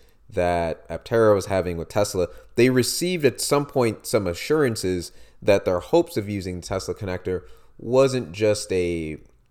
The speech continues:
it, you know, it wasn't just a pipe dream. It wasn't just them going, "Oh, you know, you know, we're gonna try to advocate for this,"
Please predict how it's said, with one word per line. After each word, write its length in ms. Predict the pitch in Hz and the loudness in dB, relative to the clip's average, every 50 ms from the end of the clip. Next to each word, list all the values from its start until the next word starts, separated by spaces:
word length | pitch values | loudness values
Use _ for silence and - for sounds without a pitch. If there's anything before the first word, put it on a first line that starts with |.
| _ - | _ -6
it, 160 | 110 117 78 | -6 -6 -4
you 140 | 92 123 117 | -2 0 2
know, 160 | 113 110 110 | 4 4 4
it 140 | 101 110 117 | 4 4 4
wasn't 240 | 127 131 120 123 117 | 4 2 2 0 -4
just 140 | 104 - | -4 -4
a 40 | 92 | -6
pipe 380 | 85 - - - 110 104 - - | -6 -6 -2 0 0 0 -2 -4
dream. 280 | - 87 80 78 78 | -10 -8 -8 -8 -6
It 80 | 80 87 | -4 -2
wasn't 280 | 92 101 101 107 104 92 | 0 0 -2 -2 -4 -8
just 160 | 95 92 - | -8 -4 -4
them 200 | 98 92 92 90 | -4 -4 -2 -2
going, 300 | 90 90 87 87 92 113 | -2 -2 -2 -2 -2 0
"Oh, 120 | 123 120 | 0 2
you 140 | 117 113 110 | 2 2 2
know, 300 | 101 95 92 92 90 - - - - - _ _ - | 0 0 0 -2 -2 -6 -8 -20 -20 -20 _ _ -16
you 160 | - - 107 | -8 -6 -4
know, 80 | 98 95 | -2 0
we're 180 | 95 104 101 | 0 0 0
gonna 180 | 98 101 98 90 | 0 -2 -4 -4
try 260 | - - 117 107 101 | -4 0 2 4 4
to 60 | 98 | 4
advocate 460 | 98 101 104 95 92 98 - 101 92 | 4 4 4 2 0 -2 -4 -4 -4
for 140 | - - 98 | -2 -4 -2
this," 320 | 92 92 92 90 - - | 2 2 2 2 2 -4